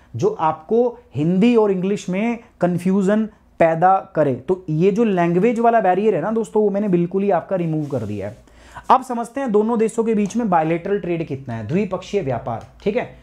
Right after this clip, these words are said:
तो द्विपक्षीय व्यापार ये है दोनों के बीच में, है ना, आप देख सकते हो ये पहले आ गया थोड़ा सा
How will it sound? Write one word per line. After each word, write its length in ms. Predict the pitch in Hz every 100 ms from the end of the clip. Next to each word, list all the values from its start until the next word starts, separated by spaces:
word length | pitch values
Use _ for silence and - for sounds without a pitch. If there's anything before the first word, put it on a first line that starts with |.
| - -
तो 60 | 156
द्विपक्षीय 580 | 160 226 220 - 247
व्यापार 380 | 208 190 - 208
ये 180 | 170 180
है 140 | 139
दोनों 280 | 117 113 107
के 80 | 104
बीच 240 | 92 87 76
में, 100 | - _ _ -
है 80 | 202
ना, 120 | 262 - - -
आप 120 | 123
देख 200 | 131 170
सकते 280 | - 165 165
हो 60 | 170
ये 180 | 165 165 - 139
पहले 240 | 131 156
आ 120 | 139
गया 220 | 120 120 127
थोड़ा 220 | 123 117
सा 140 | 190